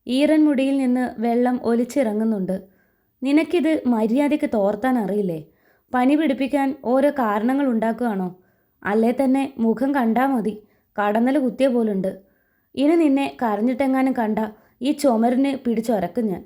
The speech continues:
അവൻ അല്പം ഗൗരവത്തോടെ പറഞ്ഞ് റൂമിൽ നിന്ന് ഉണങ്ങിയ തോർത്തുമായി തിരിച്ചെത്തി.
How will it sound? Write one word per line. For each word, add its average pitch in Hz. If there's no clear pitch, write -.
അവൻ 311
അല്പം 262
ഗൗരവത്തോടെ 233
പറഞ്ഞ് 208
റൂമിൽ 247
നിന്ന് 240
ഉണങ്ങിയ 233
തോർത്തുമായി 226
തിരിച്ചെത്തി. 196